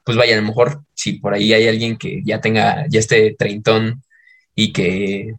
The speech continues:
pues, no sé, nos esté escuchando en este episodio, podrá decir, "Ay, pues es que a los veintisiete se te quita, ¿no? O a mí ya se me quitó", pero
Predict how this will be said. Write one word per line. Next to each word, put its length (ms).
pues, 220
no 120
sé, 180
nos 180
esté 460
escuchando 760
en 180
este 160
episodio, 500
podrá 280
decir, 240
"Ay, 180
pues 140
es 120
que 100
a 40
los 360
veintisiete 1000
se 140
te 120
quita, 360
¿no? 340
O 360
a 60
mí 120
ya 120
se 80
me 100
quitó", 380
pero 360